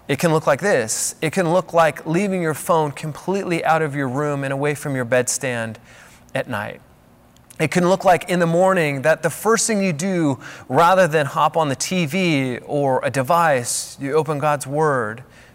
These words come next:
you pray, you spend moments in silence. It can also look like turning off the T V night, at night and having a conversation with your spouse and your children. See,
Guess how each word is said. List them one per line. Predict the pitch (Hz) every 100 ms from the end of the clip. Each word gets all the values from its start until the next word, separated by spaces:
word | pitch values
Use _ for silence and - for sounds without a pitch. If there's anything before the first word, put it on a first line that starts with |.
| - _ -
you | 139
pray, | - - 190 175 135 120 117 117 117 117 - _ _ _ _ _
you | 156
spend | - 170 147
moments | 151 156 139 - - - -
in | 127
silence. | - 160 156 113 98 - - - - - - - - -
It | 160
can | 196
also | 202 202 190
look | 180 -
like | 175 -
turning | 208 196 185
off | 170 -
the |
T | 143 190 165
V | 175
night, | 165 113 110 -
at | 131 127
night | 127 117 110
and | 117
having | 143 151 143
a |
conversation | 131 165 143 127 170 156 - 131
with | 123 120
your | 127
spouse | - - 156 147 117 - - - - - - - _
and | 135
your | 127
children. | 113 - 180 170 113 110 107 50 - 113 - - - - - - - - - - - - -
See, | - 170 156 143